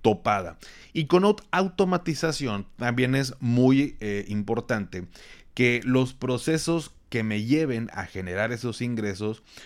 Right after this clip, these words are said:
pues los pueda automatizar. O sea, que no tenga que yo estar, pues, justo activamente haciendo algo para poder generarlos. Por eso, o sea, haciendo el equivalente, pues mi empleo es una, es una generación de ingresos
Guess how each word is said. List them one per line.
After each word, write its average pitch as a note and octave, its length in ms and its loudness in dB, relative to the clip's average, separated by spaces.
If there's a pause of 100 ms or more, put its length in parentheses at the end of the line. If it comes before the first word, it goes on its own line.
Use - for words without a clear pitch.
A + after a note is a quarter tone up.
(160)
pues B2+ 100 -2
los B2+ 120 0
pueda E3 180 2
automatizar. C#3+ 840 -6 (200)
O - 40 -18
sea, A#2 120 0
que B2 120 2
no C#3+ 160 0
tenga D3+ 320 -4
que C3 100 -2
yo B2+ 80 -4
estar, B2 420 -2
pues, - 280 -6 (200)
justo C3+ 680 0
activamente C3+ 1120 -4
haciendo G2+ 580 -4
algo A2 300 -2
para A#2 340 -6
poder F#2+ 280 -10
generarlos. A2+ 580 -6 (420)
Por G#2+ 180 0
eso, A#2 200 -2
o - 60 -12
sea, E2+ 260 -8 (220)
haciendo G#2+ 280 -8
el A#2+ 60 -2
equivalente, A2+ 500 0
pues F2 160 -10
mi F#2 80 -4
empleo G#2+ 400 -2
es F#2 80 -6
una, G#2+ 240 -4
es G#2 180 -8
una G#2+ 200 -4
generación G2+ 480 -6
de G#2 80 -6
ingresos G2+ 440 -6